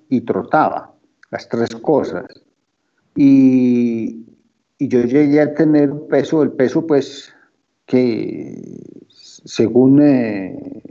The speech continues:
recomiendan, ¿no? Que era sesenta y siete kilos, pero un día me subí de sesenta y siete a noventa y jamás volví a sesenta y siete, porque deshacerse de esos kilos de más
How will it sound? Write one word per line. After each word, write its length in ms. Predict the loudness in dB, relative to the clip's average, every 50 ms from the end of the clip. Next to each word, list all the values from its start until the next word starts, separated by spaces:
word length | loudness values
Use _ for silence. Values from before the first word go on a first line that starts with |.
| -20 -20 _ _ _ _ _ -4
recomiendan, 680 | -4 -2 0 2 2 4 4 4 4 2 2 0 -4
¿no? 280 | -4 -4 -4 -6 -10 -16 _ _ _ _ _ _ _ _ _ _ _ _ _ _ _ 0
Que 140 | 2 2 2
era 180 | 2 0 -4
sesenta 580 | -4 -4 -4 -4 -4 -6 -6 -6 -8 -8 -10 -10
y 60 | -10
siete 440 | -6 -4 -4 -4 -4 -4 -6 -6 -2
kilos, 560 | 0 2 2 2 2 0 -2 -8 -12 -18 -20 _ _ _ _ _ _ _ _ _ _ _ _ _
pero 320 | 0 0 2 2 2 2 2
un 600 | 2 2 0 0 -2 -4 -4 -2 0 2 2 4
día 280 | 4 4 4 4 4 4
me 160 | 2 2 0
subí 520 | 0 0 0 2 2 2 2 0 -2 -8 -16 -18 -20 _ _ _ _ _ -2
de 140 | 0 0 2
sesenta 380 | 2 0 0 -2 -2 -2 -4 -6
y 40 | -4
siete 500 | -2 0 0 0 0 0 -2 -2 -2 -2
a 80 | 0 2
noventa 440 | 2 4 4 4 2 0 0 -2 -2
y 60 | 0
jamás 280 | 0 -2 -2 -2 -2 -2
volví 320 | -2 -2 -2 0 -2 -2
a 60 | -2 -2
sesenta 380 | -4 -4 -6 -6 -8 -8 -8
y 40 | -4
siete, 460 | 0 0 0 0 0 -6 -8 -8 -10 _ -10 -8
porque 260 | -8 -8 -4 -2 -2
deshacerse 800 | 0 0 -2 -2 -4 -6 -6 -4 0 0 0 0 0 -2 -2 0
de 320 | 0 0 0 0 -2 -2
esos 220 | -4 -4 -6 -6 -6
kilos 360 | -4 0 2 2 2 2 2
de 100 | 2 2
más 340 | 2 2 2 2 0 -2